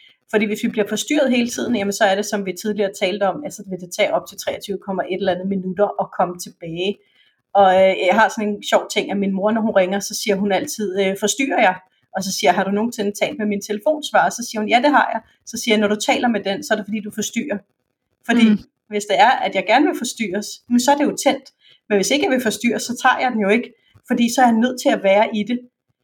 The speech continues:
Speaker 1: Altså, der er jeg så fokuseret og så nærværende i det, jeg er i.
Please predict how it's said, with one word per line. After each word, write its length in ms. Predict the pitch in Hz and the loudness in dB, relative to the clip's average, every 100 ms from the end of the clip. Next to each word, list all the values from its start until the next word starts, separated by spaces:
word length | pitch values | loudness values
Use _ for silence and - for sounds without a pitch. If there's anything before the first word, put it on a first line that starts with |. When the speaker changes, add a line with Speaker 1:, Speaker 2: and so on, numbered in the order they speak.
| _ - | _ -2
Speaker 1:
Altså, 300 | 208 214 214 _ _ _ _ _ _ _ _ | 0 0 -2 _ _ _ _ _ _ _ _
der 60 | 247 | 2
er 180 | 247 240 | 4 6
jeg 80 | 262 | 4
så 180 | 269 269 | 2 -2
fokuseret 760 | 269 226 208 - 269 - - - | -2 -2 -2 -2 -2 0 0 0
og 120 | 220 | -2
så 140 | - | 4
nærværende 640 | 247 214 214 233 233 202 196 | 4 6 4 6 4 4 0
i 80 | 196 | 0
det, 100 | 220 | 4
jeg 160 | 220 - | 4 6
er 140 | 202 | 6
i. 260 | 196 202 | 4 2